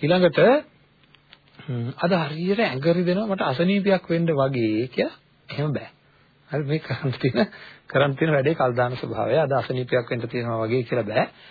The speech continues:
ඇත්තටම අසනීපයක් වුණොත් සති ගානක් බෑ ඊට පස්සේ. ඒක හොඳ වුණාට පස්සේ කාටවත් බෑ. අන්න ඒ වගේ මොනවා යම් හෝ දෙයක් කරන්න තියෙන දෙයක් ගැන කල්පනා කරමින් කරන්න තියෙන වැඩේ අනාගතේ කරන්න තියෙන වැඩක් ගැන කල්පනා කරමින් කරන්න තියෙන වැඩේ අතහරින ගතියක් තියෙනවා නම්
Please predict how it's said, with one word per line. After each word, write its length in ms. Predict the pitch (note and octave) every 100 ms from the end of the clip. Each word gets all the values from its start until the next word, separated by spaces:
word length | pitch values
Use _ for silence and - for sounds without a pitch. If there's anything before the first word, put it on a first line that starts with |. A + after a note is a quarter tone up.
| - _
ඇත්තටම 440 | - C#3 - G#3+ G#3+
අසනීපයක් 520 | E3+ G3 F#3+ F#3 E3
වුණොත් 220 | E3+ G#3+
සති 220 | F3 D3
ගානක් 380 | D#3+ E3+ A3 G#3+
බෑ 180 | A2+ G#2
ඊට 140 | - -
පස්සේ. 340 | A2 - - - _ - - _
ඒක 160 | C3+ C#3
හොඳ 200 | C3+ D3
වුණාට 300 | E3 E3+ D#3+
පස්සේ 240 | D3 G#3+
කාටවත් 500 | - C#3 C3 B2 A#2+
බෑ. 220 | A2+ A#2+ G#3+ - - - - _
අන්න 260 | - C#3 F3
ඒ 120 | F#3+
වගේ 300 | F#3+ G3 C4 C4+
මොනවා 580 | D#3+ D3+ E3 F#3 G3+ G#3+
යම් 200 | G#3+ G#3+
හෝ 220 | G3+ G#3
දෙයක් 400 | E3 C#3+ F#3+ - _ -
කරන්න 420 | C#3 D3 D#3+ F3+
තියෙන 300 | F3+ F#3+ F#3
දෙයක් 180 | F3+ E3
ගැන 180 | F3 E3
කල්පනා 440 | D3 D3 D3+ D3+
කරමින් 360 | D3+ D3 D#3+ D#3 C3+ C#3+
කරන්න 360 | - C3+ D3+ D3+
තියෙන 200 | D#3+ D#3+
වැඩේ 280 | C3+ A3+ - _ _ _ _ _
අනාගතේ 720 | - C#3 E3 F3 F3 E3+ A3
කරන්න 340 | G#3 D#3 D#3 D#3+
තියෙන 240 | F#3 F#3
වැඩක් 240 | D#3+ D3+ D3
ගැන 180 | E3+
කල්පනා 400 | E3 C3+ D3+ D3
කරමින් 280 | D3 D#3+ G3+
කරන්න 260 | F3 D3 D3
තියෙන 200 | D#3+ D#3+
වැඩේ 220 | C3+ E3
අතහරින 380 | D3 B2 C#3 D3+
ගතියක් 340 | B2+ C3+ B2+
තියෙනවා 300 | - G#2+ A2
නම් 120 | F#3